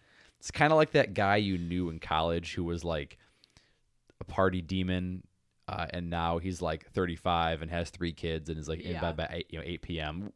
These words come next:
Speaker 2: Yeah.
Speaker 1: Things change over
Speaker 2: Yeah.
Speaker 1: time.
Speaker 2: I was gonna say, what, do you think it was a gradual change,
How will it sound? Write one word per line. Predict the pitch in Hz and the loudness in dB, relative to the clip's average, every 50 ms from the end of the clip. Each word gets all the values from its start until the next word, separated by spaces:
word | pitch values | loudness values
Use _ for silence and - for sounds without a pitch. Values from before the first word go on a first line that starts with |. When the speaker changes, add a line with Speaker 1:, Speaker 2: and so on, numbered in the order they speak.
| - _ | -16 _
Speaker 2:
Yeah. | - 208 | 4 4
Speaker 1:
Things | 190 190 180 151 - | 6 6 6 0 -2
change | - - 156 143 131 120 | 4 6 8 8 8 8
over | 107 95 - 87 | 6 4 4 2
Speaker 2:
Yeah. | |
Speaker 1:
time. | - - 85 76 73 73 76 71 - - - 330 | -2 -2 -2 -2 -2 -4 -6 -10 -14 -4 0 0
Speaker 2:
I | |
was | 359 359 | 0 2
gonna | 349 339 349 311 | 2 0 0 2
say, | - 330 294 | 2 2 2
what, | 269 254 156 220 | 2 0 0 0
do | 220 277 | 0 0
you | 285 | 0
think | 277 359 359 403 | 2 0 0 2
it | 415 | 2
was | 403 392 | 2 2
a | 359 | 0
gradual | 240 - 208 202 202 196 196 202 202 226 233 226 240 247 | -2 -2 -4 -2 0 2 2 0 0 -2 -4 -4 -4 -4
change, | - - 269 262 254 269 262 240 | -2 -2 -2 0 0 -2 -2 -4